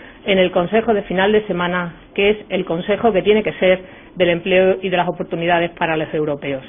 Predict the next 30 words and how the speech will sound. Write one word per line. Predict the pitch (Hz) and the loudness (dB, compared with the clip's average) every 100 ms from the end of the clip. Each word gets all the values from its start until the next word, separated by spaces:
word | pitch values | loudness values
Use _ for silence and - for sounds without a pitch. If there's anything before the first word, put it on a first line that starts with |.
| - - - - | -20 -20 -20 -2
España | 208 196 240 247 262 269 285 269 - - | 0 2 2 6 8 8 6 2 -6 -6
ha | 208 208 | 2 2
defendido | 220 208 214 214 | 4 4 6 6
desde | 196 | 6
el | 185 | 2
primer | 185 196 196 | 0 0 0
momento | 190 208 220 247 247 | 2 2 2 2 0
que | 240 | -2
se | - 214 | 0 4
den | 226 233 220 - | 6 6 2 -6
mayores | 196 185 220 220 | 0 4 6 6
avances | 190 190 190 190 | 4 4 2 0
en | 190 | 2
la | 175 | 0
unión | 175 | -2
bancaria, | 170 165 196 202 220 220 - - - - - | -6 -4 -2 0 0 -2 -8 -20 -20 -20 0
que | 202 | 2
llegue | 202 254 269 | 6 6 6
financiación | 269 226 208 202 180 - 240 240 202 175 - | 6 4 4 2 0 2 6 6 4 -2 -2
a | 180 | -2
través | 180 190 226 220 | 2 4 6 4
del | 190 | 4
Banco | 208 208 202 165 - - | 2 2 0 0 -4 -6
Europeo | - 196 208 233 | 4 4 6 8
de | 233 | 8
Inversiones | 220 185 - 226 196 165 | 8 4 4 2 4 -2
para | - 185 185 | -2 0 2
que | |
las | 190 180 - | 0 0 2
pymes | 262 202 | 4 4